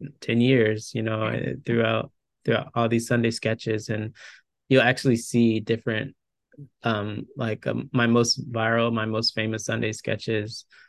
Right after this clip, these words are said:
Speaker 1: are incorporated in the book, um, in some ways, um,
Speaker 2: So they're not all
Speaker 1: related
Speaker 2: new
Speaker 1: to
Speaker 2: sketches. They're gonna be, like, a culmination of all, like, a bunch too, with new ones mixed in.
Speaker 1: Yeah. There's, like, e-, everything from, like, you know,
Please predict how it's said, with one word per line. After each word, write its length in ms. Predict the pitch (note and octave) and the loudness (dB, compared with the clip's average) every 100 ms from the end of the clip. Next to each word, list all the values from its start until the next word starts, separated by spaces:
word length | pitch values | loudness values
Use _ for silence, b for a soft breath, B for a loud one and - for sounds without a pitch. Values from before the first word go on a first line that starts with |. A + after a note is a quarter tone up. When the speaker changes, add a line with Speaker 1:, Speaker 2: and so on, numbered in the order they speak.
| _ - | _ 0
Speaker 1:
are 140 | B2 | 2
incorporated 680 | A2 - A#2+ A#2 A2+ G#2+ G#2+ | 2 2 0 2 0 2 0
in 140 | G#2+ | -2
the 100 | G2+ | -4
book, 320 | G2 A2 G#2 A2 - - | -2 -2 -2 -6 -14 -10
um, 340 | A2 G#2+ G#2 | -8 -8 -8
in 320 | A2 B2+ A2+ G#2 | -8 -8 -10 -10
some 260 | - G#2+ | -10 -8
ways, 640 | G#2+ G#2 G#2 G#2 - - - _ B B _ _ _ - | -6 -4 -6 -6 -10 -20 -20 _ B B _ _ _ -2
um, 720 | G#2 G2+ G2+ G2+ G2+ G#2 B2+ _ - | -2 -2 -4 -6 -8 -10 -14 _ -6
Speaker 2:
So 40 | |
they're 100 | G3+ | -4
not 180 | F#3+ F#3 | 0 2
all 60 | - | 4
Speaker 1:
related 240 | - - | 6 4
Speaker 2:
new 80 | F3 | 2
Speaker 1:
to 200 | - G#3 | 0 -2
Speaker 2:
sketches. 460 | E3+ E3 E3+ - _ - | -2 -6 -6 -14 _ -10
They're 100 | F3+ | -6
gonna 160 | F3+ | -4
be, 180 | E3+ F3 | -2 -2
like, 180 | D#3+ E3 | -2 -6
a 60 | |
culmination 560 | E3+ F3 E3+ E3 E3+ E3+ | -8 -8 -6 -6 -8 -8
of 100 | E3 | -6
all, 320 | E3 E3 D#3+ C#3 | -4 -4 -6 -10
like, 140 | F3 | -10
a 40 | |
bunch 320 | E3+ E3 E3 - | -6 -6 -8 -6
too, 320 | F3 E3 E3+ _ | -4 -4 -6 _
with 220 | - F#3 F3+ | -10 -8 -8
new 180 | F3+ F3 | -8 -6
ones 260 | E3+ E3+ D#3 | -6 -8 -10
mixed 220 | - B2+ B2+ | -8 -2 4
in. 60 | |
Speaker 1:
Yeah. 200 | C3 C3 A#2 - _ _ _ _ _ _ _ _ _ _ _ | 6 4 2 -6 _ _ _ _ _ _ _ _ _ _ _
There's, 320 | C#3 D3+ D3 D3+ | 2 4 2 2
like, 280 | C3+ A#2 - _ _ | 2 0 -6 _ _
e-, 120 | C3+ C3 | -8 0
everything 380 | C#3+ D#3+ D3+ C3+ | 0 0 0 -2
from, 180 | C3+ | -2
like, 240 | B2 A2 A#2 | -4 -4 -4
you 60 | |
know, 320 | A2 G2+ D3 | -4 -4 -6